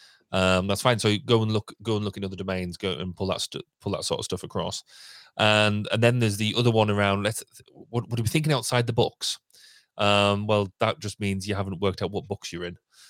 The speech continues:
um, because you're actually just in a bigger box. Um, and for me, it's really important to, to understand your boundaries, which actually kinda gets to what this question i-, is, is about. You know, it's, I like the, um, the questions that,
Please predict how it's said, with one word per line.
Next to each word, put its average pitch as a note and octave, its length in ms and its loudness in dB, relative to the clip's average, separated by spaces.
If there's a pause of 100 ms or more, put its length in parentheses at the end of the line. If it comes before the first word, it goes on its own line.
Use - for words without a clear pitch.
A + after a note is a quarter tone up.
(160)
um, F#2 260 4
because F#2 340 0
you're F#2+ 160 -2
actually F#2+ 220 -4
just F2+ 140 -6
in F2 60 -6
a E2+ 40 -6
bigger E2+ 220 -8
box. E2 360 -10 (360)
Um, G2 460 4
and F#2+ 160 -2
for G#2+ 80 -4
me, A2 140 4
it's F#2+ 120 -2
really G#2 160 -2
important F2 340 -8
to, F2+ 200 -4
to G2 120 -8
understand F#2 240 -4
your F#2+ 80 -2
boundaries, A2 360 0
which G2 160 -2
actually A2 540 -2 (220)
kinda A#2 240 0
gets F#2+ 200 -2
to G2+ 80 -2
what F#2+ 140 0
this F#2+ 180 -2 (340)
question A2 460 -4
i-, F2 200 -6
is, F#2 340 -6
is F#2+ 120 -6
about. G2+ 420 -2 (480)
You A2+ 60 -4
know, G2+ 100 4
it's, - 340 -2 (480)
I G#2+ 80 0
like A#2 220 2 (160)
the, G2 580 0
um, F#2 500 -2 (400)
the G2 100 -4
questions G2 500 -4
that, F#2+ 120 -2